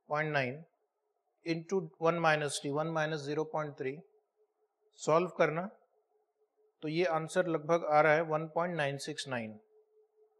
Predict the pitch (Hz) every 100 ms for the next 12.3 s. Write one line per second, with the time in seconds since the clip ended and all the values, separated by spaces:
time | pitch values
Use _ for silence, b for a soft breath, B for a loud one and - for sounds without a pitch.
0 | _ - 135 156 175 180 - 185 185 170
1 | 165 185 165 151 160 170 - 156 - _
2 | _ _ _ _ _ _ 139 135 160 156
3 | - 175 180 175 160 151 170 165 175 151
4 | 135 135 139 165 _ _ _ _ _ _
5 | _ _ _ _ _ _ _ _ _ _
6 | _ - 160 - 151 147 160 160 190 170
7 | 147 170 139 151 151 185 185 151 156 160
8 | 170 185 - - _ _ _ _ _ _
9 | _ _ _ 147 135 175 175 175 156 131
10 | 127 113 110 _ _ _ _ _ _ _
11 | _ _ _ 135 156 156 185 180 139 160
12 | 165 180